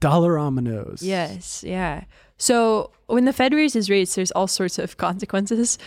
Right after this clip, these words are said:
Speaker 2: And basically one of the consequences, it's not necessarily a bad thing until it gets really bad, is the U S dollar. Everybody wants it 'cause the United States is like, somebody said that the United States is the cleanest shirt and a dir-, dirty laundry basket
Speaker 1: <laughs> Oh,
Speaker 2: right
Speaker 1: okay.
Speaker 2: now.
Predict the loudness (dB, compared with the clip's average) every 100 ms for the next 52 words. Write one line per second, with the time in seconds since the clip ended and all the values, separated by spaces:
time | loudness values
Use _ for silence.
0 | -20 -12 0 2 2 0 0 0 -2 0
1 | 0 0 0 -2 0 -2 -4 -4 -6 -4
2 | 0 0 0 -2 -2 -2 0 0 0 -2
3 | 0 -2 0 -2 0 -2 -2 -4 -6 -8
4 | -8 -8 -2 0 0 -2 -12 -4 0 2
5 | 2 2 2 0 0 0 -2 -4 -2 -2
6 | -4 -8 -12 -10 -8 -6 -8 -14 -18 _
7 | -4 -4 -4 -8 -12 _ _ _ -6 -4
8 | 0 2 2 2 0 0 -2 -2 -4 -12
9 | -12 0 2 4 2 2 2 2 2 0
10 | 0 0 0 -2 0 -2 -4 -10 -4 -2
11 | -2 -4 -2 2 2 0 -2 -2 -4 -8
12 | -8 -6 -6 -6 -10 -4 -2 0 -2 -4
13 | -4 -4 -4 -2 2 2 4 4 4 4
14 | 2